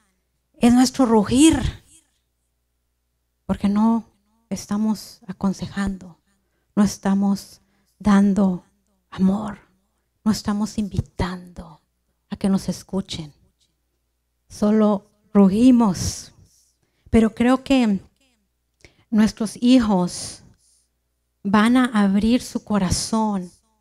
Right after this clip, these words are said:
cuando nosotros inspiramos confianza.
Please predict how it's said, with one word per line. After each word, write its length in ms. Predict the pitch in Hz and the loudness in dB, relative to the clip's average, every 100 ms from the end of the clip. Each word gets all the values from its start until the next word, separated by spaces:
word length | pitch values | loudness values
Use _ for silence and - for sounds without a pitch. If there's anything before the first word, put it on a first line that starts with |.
| _ _ _ _ _ _ | _ _ _ _ _ _
cuando 720 | - 214 208 202 202 196 190 _ _ _ _ _ | -4 -2 -2 -2 -2 -2 -4 _ _ _ _ _
nosotros 480 | 208 - 220 240 - | -10 -8 -8 -8 -4
inspiramos 720 | 226 - 208 196 202 220 - | -6 -4 -4 -2 0 -2 -4
confianza. 960 | - 208 180 - 185 180 185 - 160 | -6 -6 -6 -6 -6 -6 -10 -12 -14